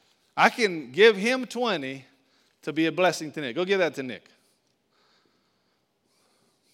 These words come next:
So you see that what, what? He was blessed so he could be a blessing, right? That's how God is with us. God has money,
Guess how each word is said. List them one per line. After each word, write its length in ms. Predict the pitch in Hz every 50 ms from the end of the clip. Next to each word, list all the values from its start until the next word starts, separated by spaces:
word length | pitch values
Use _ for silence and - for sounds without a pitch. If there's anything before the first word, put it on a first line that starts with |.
| _ _ _ _ _ _ _ _ _ _ _ _ _ _ _ _ _ _ _ _ _ _ _ _ _ _ _ _ _ _ _ _ _ _ _ _ _ _ _ _
So 400 | - - 226 220 202 175 147 - - -
you 120 | 165 170
see 220 | 165 175 262 254
that 200 | 240 233 233 196
what, 320 | 196 220 247 240 190 - 160
what? 260 | 196 196 170 - - - - - -
He 280 | - - 175 220 262
was 240 | 277 285 294 262 214
blessed 540 | 202 185 196 196 190 185 185 175 - - - - - _ _ _ _ _ _ _ _ _ _
so 160 | - - 180
he 140 | 180 180 208
could 180 | 196 214 208 170
be 140 | 185 185 180
a 60 | 175
blessing, 480 | 156 160 143 123 - - - 117 92 90 _ _ _ _ _ _ _ _ _ _ -
right? 380 | 131 139 160 196 233 - - - _ _ _ _ _ _ _ _ _ _ _ _ _ _ _ _ _ _ _ _ _ _ _ _ _
That's 240 | - 226 254 - -
how 180 | 233 220 220
God 300 | 202 233 233 240 247 247
is 160 | 233 233 220
with 100 | 226 233
us. 160 | 247 233 175 165
God 340 | 175 240 240 254 262 262
has 360 | 214 214 233 240 226 226 - -
money, 400 | 160 135 117 107 110 127 156